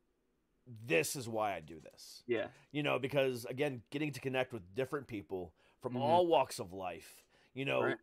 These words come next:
Speaker 1: you know, different stages of their music career or different stages of their comedy career, or they're being an author or whatever the case might be, or even a life coach. You know, I've talked to a bunch of those as well.
Speaker 2: Hmm.
Speaker 1: Um, being able to connect with different people on a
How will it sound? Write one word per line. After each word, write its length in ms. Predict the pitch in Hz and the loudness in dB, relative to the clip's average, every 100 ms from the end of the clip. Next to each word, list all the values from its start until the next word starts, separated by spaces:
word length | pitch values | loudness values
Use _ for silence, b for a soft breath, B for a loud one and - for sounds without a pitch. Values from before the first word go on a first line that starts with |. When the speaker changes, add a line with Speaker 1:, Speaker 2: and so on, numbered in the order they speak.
| _ _ 143 | _ _ -10
Speaker 1:
you 80 | |
know, 120 | 135 123 | -6 -4
different 380 | 160 180 226 | 0 0 0
stages 480 | - - 170 156 143 | -2 2 2 2 0
of 80 | 139 | 0
their 100 | 135 | 0
music 380 | 123 127 127 123 | 0 -2 -4 -4
career 360 | 127 117 117 107 | -2 0 0 -2
or 60 | |
different 300 | 95 127 135 | -4 -8 -6
stages 180 | 139 127 | -4 -4
of 60 | 127 | -4
their 80 | 110 | -2
comedy 340 | 127 127 113 | 0 0 -2
career, 400 | 113 113 117 101 b b b | -4 -2 -2 -4 b b b
or 140 | - 143 | -4 -2
they're 160 | 131 127 | 0 -2
being 280 | 95 143 | -2 -4
an 60 | 127 | -2
author 360 | 131 139 131 131 | 2 4 4 2
or 140 | 123 | 4
whatever 280 | 117 135 131 | 4 2 2
the 60 | 127 | 0
case 260 | 127 107 | -2 -2
might 220 | 120 101 82 | -4 -6 -4
be, 260 | 113 98 | -6 -4
or 200 | 92 104 - _ _ _ | -6 -8 -12 _ _ _
even 220 | 165 175 | -2 2
a 60 | 143 | 2
life 320 | 127 139 131 | 2 0 0
coach. 340 | - 92 - 123 | -4 -8 -8 -6
You 100 | 110 | -4
know, 80 | 110 | -4
I've 80 | |
talked 220 | - 123 123 | 0 -2 -2
to 60 | |
a 20 | 104 | -4
bunch 220 | 120 117 | -4 -2
of 80 | 110 | -4
those 180 | 98 | -4
as 80 | 90 | -6
well. 340 | 107 123 92 - b b b | 2 4 4 0 b b b
Speaker 2:
Hmm. 80 | - | 2
Speaker 1:
Um, 500 | 135 123 117 104 92 - _ _ _ _ _ _ _ _ _ _ _ _ _ _ 135 127 | 4 4 2 -4 -12 -16 _ _ _ _ _ _ _ _ _ _ _ _ _ _ -16 0
being 180 | 202 247 | 2 4
able 260 | 233 185 | 4 4
to 80 | 165 | 2
connect 320 | - 139 135 | 0 -2 -2
with 100 | 120 | -4
different 280 | 101 113 101 | -6 -6 -6
people 420 | 101 95 85 78 - | -10 -12 -12 -14 -10
on 140 | |
a 40 | 110 | -6